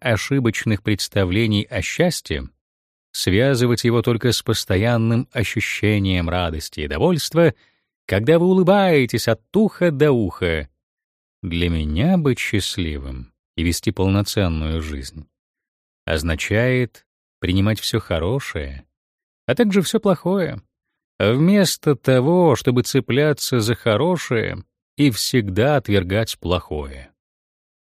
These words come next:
Смысл и в том, чтобы учиться переосмыслить плохое,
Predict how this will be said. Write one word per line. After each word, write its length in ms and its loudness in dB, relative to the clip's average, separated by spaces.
Смысл 460 0
и 40 2
в 80 -18
том, 320 2
чтобы 280 0
учиться 760 -2
переосмыслить 880 -2
плохое, 680 0